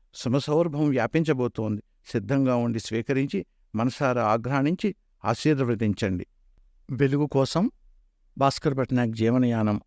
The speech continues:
అన్న పుస్తకం మీద డాక్టర్ కల్నల్ అశోక్ స్పందన విన్నారు కదా. ఇప్పుడు మనం బలిగూడ సొరంగం దగ్గర లోయలోని ప్రకృతి రమణీయ దృశ్యాలను చూడటానికి వెళ్ళిన భాస్కర్ పట్నాయక్ అనుభవాల గురించి విందాం. భాస్కర్ పట్నాయక్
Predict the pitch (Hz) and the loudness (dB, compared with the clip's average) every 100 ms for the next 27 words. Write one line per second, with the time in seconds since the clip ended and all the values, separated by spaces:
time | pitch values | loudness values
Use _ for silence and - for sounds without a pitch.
0 | 123 127 113 104 - - 143 104 98 104 | -2 0 0 -6 -6 0 2 2 -2 -6
1 | - _ 113 113 - 107 - 113 139 151 | -12 _ -4 -4 -2 -4 -2 0 0 0
2 | - 117 110 110 - 107 113 123 101 101 | -2 -4 -2 -4 -6 -2 0 0 0 0
3 | 113 101 95 104 165 _ _ _ _ _ | -2 -4 -4 -6 -10 _ _ _ _ _
4 | _ _ _ _ - _ _ - 151 156 | _ _ _ _ -20 _ _ -12 -2 2
5 | 127 104 101 - _ - 117 151 196 175 | 2 2 0 -4 _ -4 -2 2 2 2
6 | 147 139 135 117 113 117 107 107 117 160 | 2 2 2 0 -2 -4 -4 -2 2 4
7 | 151 117 107 _ _ - 117 - 175 196 | 2 0 -4 _ _ -6 -6 -4 -2 0
8 | 160 120 143 185 160 151 - 143 139 131 | 2 2 4 2 2 -4 -2 0 0 2
9 | 123 127 131 131 120 117 110 104 104 - | 0 0 0 0 0 -2 -2 -4 -6 -10
10 | _ _ 107 113 - 160 - 147 131 127 | _ _ -2 0 0 -4 -2 -2 -2 -2
11 | 117 110 120 120 113 107 107 110 - - | 0 -2 0 0 0 -2 0 0 -2 -6
12 | _ _ 113 107 98 - _ _ _ - | _ _ 0 2 0 -2 _ _ _ -2
13 | 117 - 156 - - 104 123 - | -2 0 -2 -2 -2 -2 -4 -8